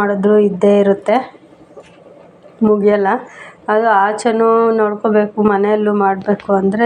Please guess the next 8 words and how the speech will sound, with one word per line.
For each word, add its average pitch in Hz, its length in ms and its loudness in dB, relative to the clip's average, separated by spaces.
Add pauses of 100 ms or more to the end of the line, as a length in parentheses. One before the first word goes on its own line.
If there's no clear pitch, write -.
(120)
ಎರಡು 196 240 0
ಕಡೆನೂ 202 340 0 (200)
ಸ್ವಲ್ಪ 202 260 -4 (120)
ಕೆಲ್ಸ 202 220 0 (120)
ಲೇಟ್ 202 200 -4
ಆಗೇ 196 360 0
ಆಗುತ್ತೆ. 202 340 -4 (600)
ಬರೀ 226 160 0